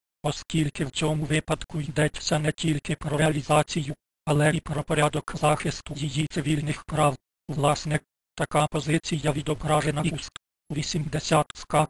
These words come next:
Всі розглянуті ознаки тісно пов'язані між собою. Наявність відокремленого майна, матеріальна основа господарської самостійності і самостійної відповідальності юридичної особи. Остання без матеріальної бази неможлива.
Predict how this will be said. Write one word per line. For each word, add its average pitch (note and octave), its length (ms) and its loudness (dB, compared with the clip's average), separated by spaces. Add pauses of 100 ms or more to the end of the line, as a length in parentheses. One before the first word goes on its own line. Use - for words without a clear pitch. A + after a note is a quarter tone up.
(120)
Всі D3+ 320 -4
розглянуті D3+ 720 0
ознаки D3 520 0
тісно D3+ 460 -4
пов'язані D3 600 2
між D3+ 220 -2
собою. D3+ 480 0 (300)
Наявність D3 760 0
відокремленого D3 920 0
майна, D3+ 380 2
матеріальна D3+ 600 2
основа D3+ 480 0
господарської D3+ 1000 -2
самостійності D3+ 1080 -2
і D#3 100 0
самостійної D3+ 920 -2
відповідальності D3+ 1120 -2
юридичної D3+ 680 -2
особи. D3+ 440 0 (300)
Остання D3+ 600 0
без D3 220 -2
матеріальної D3+ 760 2
бази D3 340 2
неможлива. D3+ 600 0